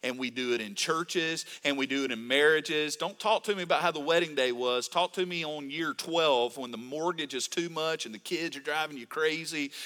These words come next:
and the mother-in-law is hard to deal with, which probably never happens, but you know what I mean. And so, you know, tell me how it's going then, right?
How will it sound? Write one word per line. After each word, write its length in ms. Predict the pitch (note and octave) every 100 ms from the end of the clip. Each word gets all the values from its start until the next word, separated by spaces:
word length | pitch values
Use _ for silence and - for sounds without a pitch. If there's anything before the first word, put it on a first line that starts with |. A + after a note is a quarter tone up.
| -
and 140 | C#3 B2+
the 40 |
mother-in-law 640 | C3+ E3 E3 D#3+ D#3+ E3
is 100 | D#3
hard 240 | E3 D#3+ D#3
to 40 |
deal 280 | C#3+ D#3 D#3
with, 320 | D#3 D#3+ D#3
which 240 | D3+ C#3 -
probably 300 | E3+ C3+ A#2+
never 240 | C3+ A2+
happens, 420 | C3 B2 B2+ A2+
but 180 | - C#3+
you 60 | F3
know 80 | D3+
what 100 | B2+
I 40 |
mean. 260 | D3+ C#3 A#2 - - D#3+
And 180 | E3+
so, 140 | D3+ E3+
you 180 | F#3 F#3
know, 220 | A3 D4+ - - - - _ _ _ _ _ _ _ _ _ _ _ _ _ _
tell 160 | - A#3+
me 80 | D4
how 160 | C4+
it's 100 | A#3
going 220 | - A3+ F3
then, 300 | F#3+ A#2+ - - - - - - - -
right? 260 | G#2+ E3+